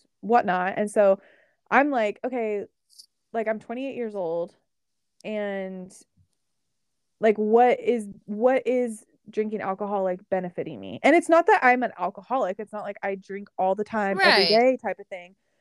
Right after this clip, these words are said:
Speaker 1: But, but it has gotten to a point where I'm just like, like, "What's the point?" Like, I'm just, you know, I'm here at dinner drinking, like, but why? Like, why am I drinking? Would I still be having fun? What, you know, like, all these questions come up, and I'm like, "You know what? I think I'm just gonna, like,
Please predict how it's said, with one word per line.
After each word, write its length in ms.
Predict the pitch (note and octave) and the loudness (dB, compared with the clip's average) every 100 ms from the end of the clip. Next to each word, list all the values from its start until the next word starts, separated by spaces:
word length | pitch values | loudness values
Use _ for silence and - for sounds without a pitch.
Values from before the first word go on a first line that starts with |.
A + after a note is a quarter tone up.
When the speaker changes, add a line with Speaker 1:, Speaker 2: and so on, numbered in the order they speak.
| _ _ | _ _
Speaker 1:
But, 440 | B3 A#3 A3+ G#3+ - _ _ _ _ _ - | 2 4 2 0 -6 _ _ _ _ _ -16
but 200 | A3 B3 | -10 -4
it 120 | B3+ | -4
has 220 | C4 E4 | -4 -6
gotten 240 | - B3 C4 | -6 -8 -6
to 100 | B3 | -8
a 40 | |
point 300 | G#3 A3+ A3+ | -8 -10 -8
where 100 | G#3+ | -8
I'm 120 | G#3 | -8
just 140 | A3+ A#3 | -10 -6
like, 160 | A3+ | -6
like, 200 | G#3+ G#3+ | -4 -6
"What's 320 | G#3 G3+ A#3+ - | -4 -4 -4 -8
the 100 | C4+ | -12
point?" 400 | - F#3 D#3+ - | -10 -10 -10 -2
Like, 160 | G#3+ G#3+ | 2 4
I'm 160 | A3 | 4
just, 240 | A3+ A3+ - | 4 0 -4
you 120 | A3 | -6
know, 260 | G#3+ G3 F#3 | -4 -2 -2
I'm 340 | G#3+ G#3 G#3 G3+ | -2 -2 -4 -8
here 240 | - A#3 | -2 0
at 120 | G#3 | 2
dinner 320 | G3+ G3+ G3 F#3+ | 2 0 0 -4
drinking, 460 | F#3+ G#3 G#3 F#3+ | -2 -2 -2 -10
like, 160 | F#3 F#3 | -12 -2
but 120 | - A3+ | 2 6
why? 300 | G#3 F#3 E3+ | 8 8 4
Like, 140 | F3 F#3+ | -2 -2
why 180 | G3 | -2
am 80 | F#3+ | -2
I 80 | F#3 | -6
drinking? 280 | F#3+ F#3+ E3+ | -12 -14 -4
Would 100 | F#3 | -4
I 60 | F3+ | -2
still 200 | - G3+ | -6 -6
be 80 | |
having 260 | G3+ F#3+ F#3+ - | -8 -12 -12 -4
fun? 380 | D4 C#4+ C#4 C#4 _ _ - | -2 -2 -4 -8 _ _ -2
What, 160 | A3 | 0
you 100 | C4 C#4 | 2 2
know, 160 | B3 | 2
like, 160 | G#3+ G#3+ | 2 0
all 200 | G#3 G#3+ | 2 0
these 200 | A3 G#3+ - | 0 -6 -10
questions 440 | A#3+ A3+ A3+ G#3 | -8 -8 -10 -12
come 120 | - G3+ | -8 -4
up, 160 | F#3+ - | -4 -4
and 120 | G3 | -6
I'm 100 | G3 | -6
like, 160 | F#3+ G#3+ | -6 -6
"You 80 | |
know 80 | D4+ | -4
what? 220 | D4+ D4+ - | -2 -2 -2
I 140 | G#3 | -2
think 180 | A3+ B3 | -2 -4
I'm 160 | A3 G#3 | -4 -6
just 160 | G#3 | -12
gonna, 180 | G#3+ G3+ | -10 -8
like, 200 | F#3+ F3 | -8 -10